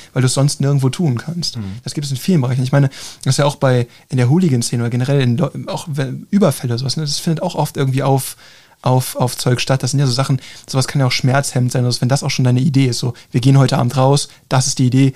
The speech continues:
Speaker 1: wir ballern uns hier erstmal Tilidin werfen“ oder sowas, ne?
Speaker 2: Mhm.
Speaker 1: Das sind ja genau diese Arten und Weisen, wie du dich auf sowas auch vorbereiten kannst. Und das hängt oft mit sowas zusammen, dass du so einen, so einen, so einen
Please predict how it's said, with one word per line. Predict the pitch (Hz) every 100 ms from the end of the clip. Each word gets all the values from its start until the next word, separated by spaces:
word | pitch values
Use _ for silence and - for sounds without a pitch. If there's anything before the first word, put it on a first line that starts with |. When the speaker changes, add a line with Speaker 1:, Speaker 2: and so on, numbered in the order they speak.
| -
Speaker 1:
wir | -
ballern | 113 143 143
uns | 139 131
hier | - 127 - _
erstmal | - 135
Tilidin | 127 139 123 131 131
werfen“ | 113 113 127
oder | -
sowas, | - 175 -
ne? | - 139
Speaker 2:
Mhm. | 127 110
Speaker 1:
Das | 104
sind | 135
ja | 147
genau | 135 139
diese | 151 135 135
Arten | 139 135
und | 131 123
Weisen, | 131 127
wie | 120
du |
dich | 120 135
auf |
sowas | - 120
auch | 113
vorbereiten | - 139 131 117 123
kannst. | 160 175 -
Und | 127 - - - -
das | 120 -
hängt | 156
oft | - 147 - 135
mit | 127
sowas | 135 131
zusammen, | - 127 131 131 110 - _ _ _ _
dass | -
du | -
so | 123
einen, | 120
so | 117
einen, | 120
so | 117
einen | 113